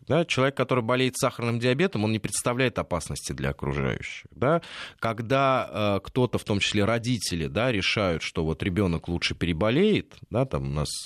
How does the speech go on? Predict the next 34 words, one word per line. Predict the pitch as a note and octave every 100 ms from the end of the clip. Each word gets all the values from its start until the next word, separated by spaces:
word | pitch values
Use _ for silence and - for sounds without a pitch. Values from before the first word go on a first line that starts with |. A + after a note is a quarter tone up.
| - -
существует | D#2 - - D#2+ D#2+
на |
сегодняшний | - E2+ D2 - D#2+
день, | E2 C#2+ C#2
э, | C#2+ C#2+ C#2+ C2+ B1+ A#1+ G#1+ G1+
такая | - -
категория | D2 - E2+ E2+ D#2+
людей, | E2 F2+ E3
которые | F#3 E2 D2+
считают, | - - D#2+
что | - F2
нужно | D#2+ D2+
переболеть, | - D#2 C#2+ E2 A2 G3 - -
проконтактировать, | - - D#2+ E2 D#2+ - D#3+ F3 C#3 -
собирают | D#2 F2+ F2 D2
вечеринки | D#2+ - G2 D#3 E3+ -
и | E2
так | G2 F#2
далее. | E2+ B1 - - - - - - -
Да, | F#2 E3+ D3+ -
э, | F2 F2 E2+
но | F2 A2
они | C3
таким | B2+ G#2+ A#2+ A2
образом | F2+ F3 D#3 G#2 F#2+
решают, | F#2+ - E3 D#3
что | - F#2+
ребёнок | F2+ C3+ D#3+ F2+
должен | A2+ A2+ G2+
болеть. | G#2 A2+ D2
Болеть | - F2 A2+ -
он | F#2 G#1+ G1+
может | F#2+ F2 E2
по-разному. | F#2+ G2+ D#2+ - -